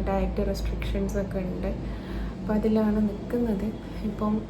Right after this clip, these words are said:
ഇപ്പം തന്നെ ഇപ്പോൾ ഹോസ്പിറ്റലിൽ പോയി വന്നാണ്. രാവിലെ രാത്രി ക്യാനിലിട്ട് ഇഞ്ചക്ഷൻ ഇട്ടിട്ടുണ്ട്. ചെറിയ കുട്ടികളെ ക്യാനിലാണ് കേട്ടോ ഇട്ടിട്ടുള്ളത്. ഏഹ്, just ഒന്ന്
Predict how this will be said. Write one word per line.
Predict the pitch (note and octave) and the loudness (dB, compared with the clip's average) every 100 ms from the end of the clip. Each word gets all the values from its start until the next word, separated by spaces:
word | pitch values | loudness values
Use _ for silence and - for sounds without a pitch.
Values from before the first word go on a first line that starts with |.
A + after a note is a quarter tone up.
| - | -8
ഇപ്പം | - A3 | -4 -2
തന്നെ | A3+ A3+ | 0 0
ഇപ്പോൾ | A3+ A3+ G#3+ | 0 0 0
ഹോസ്പിറ്റലിൽ | G#3 G#3+ G#3 G#3+ | 0 -2 0 0
പോയി | G#3 G3+ G3+ | 0 0 0
വന്നാണ്. | F#3+ F#3+ F#3+ | 0 0 0
രാവിലെ | G3 F#3+ F#3+ F#3+ | 0 0 0 0
രാത്രി | F#3+ F#3+ - A#3+ - - - - - | 0 -2 -2 -4 -4 -8 -8 -6 0
ക്യാനിലിട്ട് | G3 G3 G3+ G3+ G#3+ | 2 4 2 2 0
ഇഞ്ചക്ഷൻ | G3 G3 - G#3+ G#3 | 0 -2 -4 -2 -2
ഇട്ടിട്ടുണ്ട്. | G3 G#3+ G3+ F#3+ F#3+ G3 | -2 -4 -2 0 0 0
ചെറിയ | G3 F#3+ G#3 | 0 0 0
കുട്ടികളെ | G3 G3 F#3 F#3+ | 0 0 0 0
ക്യാനിലാണ് | F#3+ F#3 F#3 F#3 F#3 | 0 0 -2 -2 -4
കേട്ടോ | F#3 F#3 | -4 -4
ഇട്ടിട്ടുള്ളത്. | F#3 F3+ F#3+ F#3+ F#3+ G3+ G#3+ - - - - - A#3 | -4 -6 -4 -4 -4 -4 -6 -8 -8 -10 -10 -8 -2
ഏഹ്, | A3 G#3+ G#3 G#3 | 2 2 2 0
just | G3+ - B3+ | -4 -2 0
ഒന്ന് | A#3+ | 2